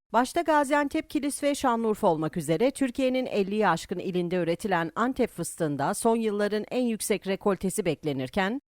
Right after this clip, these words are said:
Antep fıstığının adıyla özdeşleştiği Gaziantep'te de ilk mahsul olan baklavalık boz fıstık hasadı başladı. Gastronomi şehri Gaziantep'in coğrafi işaret tescilli ürünü olan Antep fıstığında baklavalık boz fıstığın toplanmasıyla başlayan hasat,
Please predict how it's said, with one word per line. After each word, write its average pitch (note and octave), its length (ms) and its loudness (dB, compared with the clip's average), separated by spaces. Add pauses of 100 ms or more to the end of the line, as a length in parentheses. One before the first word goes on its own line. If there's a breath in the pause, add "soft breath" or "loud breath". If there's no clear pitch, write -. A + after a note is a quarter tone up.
(140)
Antep D4+ 320 2
fıstığının D4+ 540 0
adıyla A#3 480 2
özdeşleştiği F#3+ 800 0
Gaziantep'te A3+ 840 2
de C4+ 220 0
ilk D#4+ 260 0
mahsul A#3 420 2
olan C#3+ 380 4
baklavalık A3 600 2
boz A3+ 240 6
fıstık F#3+ 320 -2
hasadı G#3+ 480 0
başladı. F#3 540 2 (140)
Gastronomi G#3+ 640 2
şehri C4+ 300 0
Gaziantep'in A3 760 4
coğrafi F#3+ 480 2
işaret G3 500 0
tescilli G3 440 0
ürünü F#3+ 300 2
olan F#3 360 2
Antep G3 340 0
fıstığında F3+ 720 0
baklavalık A3 580 0
boz A3 240 4
fıstığın A3+ 400 2
toplanmasıyla G#3 800 0
başlayan E3+ 440 2
hasat, G3 520 0